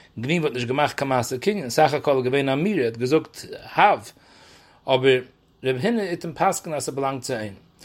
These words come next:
פאר וואס, וויאזוי ווייס איך דאס? דער אמר רב הונא, ווייל איך ווייס, רב הונא האט געזאגט, אז ער ממרא, גיטוי כמתנוסוי. דער גט פון דער שכיב מרא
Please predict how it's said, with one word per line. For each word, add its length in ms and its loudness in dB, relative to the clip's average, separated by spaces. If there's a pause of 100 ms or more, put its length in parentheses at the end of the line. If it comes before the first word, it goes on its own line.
(360)
פאר 140 -4
וואס, 200 2
וויאזוי 240 4
ווייס 320 2
איך 80 -10
דאס? 160 -6
דער 120 -6
אמר 200 0
רב 180 -2
הונא, 180 -4
ווייל 200 -4
איך 80 -6
ווייס, 260 0
רב 120 -2
הונא 120 -2
האט 80 -8
געזאגט, 280 -4
אז 100 -2
ער 80 2
ממרא, 320 0 (180)
גיטוי 520 0
כמתנוסוי. 680 -4 (1000)
דער 320 2 (400)
גט 300 6
פון 180 -10
דער 100 -4
שכיב 320 -2
מרא 240 0